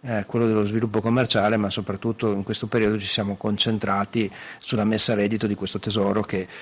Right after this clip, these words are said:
che è arrivato e che dobbiamo, diciamo, valorizzare al massimo. Quindi in questo momento l'investimento, eh, più alto, o meglio quello a maggiore ritorno in termini di valore del nostro tempo e della nostra attività è proprio quello di, eh,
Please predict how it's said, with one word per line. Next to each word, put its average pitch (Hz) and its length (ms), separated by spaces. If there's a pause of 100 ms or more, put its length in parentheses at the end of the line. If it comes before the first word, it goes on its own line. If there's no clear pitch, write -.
(280)
che 135 120
è 123 40
arrivato 123 540
e 120 60
che 110 380
dobbiamo, 101 560
diciamo, 104 580
valorizzare 107 540
al 117 100
massimo. 98 460
Quindi 104 220
in 92 40
questo 104 220
momento 110 280
l'investimento, 117 1120 (300)
eh, 117 240 (120)
più 131 180
alto, 110 760
o 127 120
meglio 123 380
quello 127 220
a 120 40
maggiore 120 400
ritorno 123 520
in 104 80
termini 117 360
di 113 120
valore 117 520
del 104 140
nostro 110 480
tempo 123 380
e - 20
della 101 160
nostra 110 440 (340)
attività 127 600
è 117 40
proprio 113 260
quello 117 380
di, 104 380
eh, 107 340